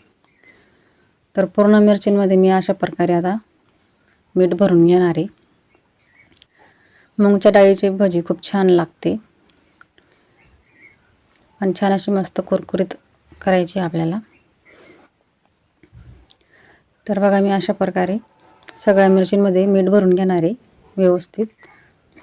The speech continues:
तर सगळ्या मिरचींना मी मीठ भरून घेतलेलं आहे.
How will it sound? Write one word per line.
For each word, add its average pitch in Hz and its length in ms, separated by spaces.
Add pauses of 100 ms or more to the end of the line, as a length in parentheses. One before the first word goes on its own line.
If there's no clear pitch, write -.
(1800)
तर 208 200
सगळ्या 214 320
मिरचींना 208 380
मी 208 280
मीठ 202 180
भरून 190 360
घेतलेलं 196 340
आहे. 185 160